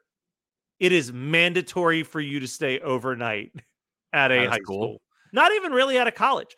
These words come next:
Speaker 1: There's no such, now, if you signed up for a club, I could see
Speaker 2: <laughs>
Speaker 1: maybe there being, like, a mandatory trip with the club, but just
Speaker 2: Mm-hmm.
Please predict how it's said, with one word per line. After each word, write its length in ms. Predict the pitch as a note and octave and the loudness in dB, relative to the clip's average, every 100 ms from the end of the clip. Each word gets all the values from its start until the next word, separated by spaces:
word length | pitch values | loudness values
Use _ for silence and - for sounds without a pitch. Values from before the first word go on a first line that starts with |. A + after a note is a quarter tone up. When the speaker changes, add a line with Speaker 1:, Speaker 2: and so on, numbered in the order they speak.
| _ | _
Speaker 1:
There's 260 | F3 A3 E3 | 2 2 2
no 200 | F#3 B3+ | 4 4
such, 240 | B3 C4 - - _ | 4 -10 -20 -20 _
now, 380 | F#3 F#3 E3+ D3 - | 0 4 4 2 -4
if 180 | C#3 | -10
you 140 | B2 C#3 | -8 -12
signed 360 | - E3 C#3+ | -4 0 0
up 200 | C#3 - | -2 -6
for 140 | - C#3+ | -6 -4
a 160 | A2+ | -4
club, 560 | G2+ - C#3 D4 D4+ C#4+ A#3 _ _ | -8 -2 4 6 4 0 -20 _ _
I 100 | E3 | -2
could 200 | D#3+ F3 | -2 -4
see 200 | - D#3 D#3+ | -4 -2 0
Speaker 2:
<laughs> 0 | |
Speaker 1:
maybe 360 | C#3+ D3+ E3+ | -2 -2 -2
there 160 | E3+ E3+ | 0 0
being, 200 | D#3+ F3+ | 0 -2
like, 180 | F3 E3+ | -2 -2
a 60 | D3+ | -4
mandatory 960 | B2 B2 C3+ C#3 C#3+ C#3 D#3+ D#3 C#3+ | -4 -6 -6 -6 -10 -6 -4 -2 -4
trip 320 | B2+ - D3 - _ _ _ - | -8 -8 -8 -8 _ _ _ -10
with 180 | C#3+ C#3 - | -8 -8 -10
the 100 | A2+ | -12
club, 460 | - F3+ C4+ E3+ - _ _ | -2 0 0 -2 -12 _ _
but 140 | G3 C3+ | -4 -4
just 360 | D3+ G3 A2+ | 0 0 0
Speaker 2:
Mm-hmm. 80 | F#2 | -14